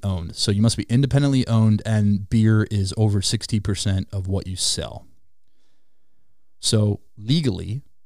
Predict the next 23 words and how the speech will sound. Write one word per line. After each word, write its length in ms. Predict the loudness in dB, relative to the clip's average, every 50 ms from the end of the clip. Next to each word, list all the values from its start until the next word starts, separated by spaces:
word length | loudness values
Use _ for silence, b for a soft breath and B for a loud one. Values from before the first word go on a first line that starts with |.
| -20 -20 -20 -20 -20 -20 -20 -20 -20 -20 -12 -6
if 120 | -2 0
someone 260 | 2 4 4 4 2
said, 320 | 2 2 0 0 0 -2 -2
"We 240 | 0 2 2 4 4
are 220 | 2 0 -2 -2
a 100 | -2 -4
craft 360 | -4 -2 -2 -2 -2 -2 -2
brewery," 440 | 0 2 4 4 4 2 0 -4 -6
you 220 | -4 -2 2 4 6
know 280 | 6 6 6 4 4
exactly 500 | 2 -2 -4 -4 -2 -2 -2 -2 -2 -4
what 160 | -4 -4 -4 -4
they're 80 | -4
making. 480 | -4 -2 -2 -2 -2 -4 -8 -16 -16 -18 -20 -20 -20 -20 -20 -20 -20 -20 -20 -20 -20 -20 -20 -20 -20 -20 -20 -20 -6 2 4
In 140 | 4 4
coffee, 480 | 4 2 -2 -2 0 0 0 0 -2 -2
this 220 | -2 -2 -2 -4
is 100 | -4 -6
difficult 580 | -6 -6 -6 -6 -6 -6 -10 -10 -12 -16 -16 -18 -20 -20 -20 -20 -20 -20 -16 -10
because 680 | -10 -8 -4 -2 0 0 2 2 0 0 -2 -4 -6 b b b b b b b b b b b b -20 -20 -20 -18 -14
specialty 500 | -6 0 2 2 2 2 2 0 0 0
coffee 540 | 0 0 0 0 0 -2 -2 -2 -2 -2 -4 -2
is 680 | -2 0 0 0 0 0 0 -2 -2 -4 -6 -8 -10